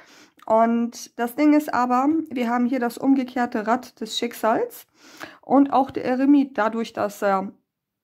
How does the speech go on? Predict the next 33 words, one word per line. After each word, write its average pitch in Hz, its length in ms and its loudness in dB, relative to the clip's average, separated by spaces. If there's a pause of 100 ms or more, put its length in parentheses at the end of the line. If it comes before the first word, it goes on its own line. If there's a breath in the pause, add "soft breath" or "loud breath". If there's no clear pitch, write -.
(500)
auf 208 140 0
dem 220 200 -2
Kopf - 280 -4
steht, 220 320 -2
leuchtet 247 640 0
er, 220 360 2
anstatt 220 460 -6
hier - 220 -6
in 233 100 0
Richtung 226 480 -4
der 202 160 -4
zwei 202 240 -6
Stäbe, 254 360 0
leuchtet 220 460 -4
er 220 100 -8
in 220 100 0
Richtung 233 380 -4
dieses 220 400 -6
Narren. 240 460 0 (320 loud breath)
Sagt 208 380 -2
also, 208 280 0
guck 302 420 0
dir 240 120 -4
das 208 260 -2
bitte 208 260 -10
genauer 214 500 2
an, 233 240 4
was 196 240 -2
hier 185 120 -6
Neues 185 440 -4
auf 175 300 -4
dich - 260 -12
wartet. 202 600 -2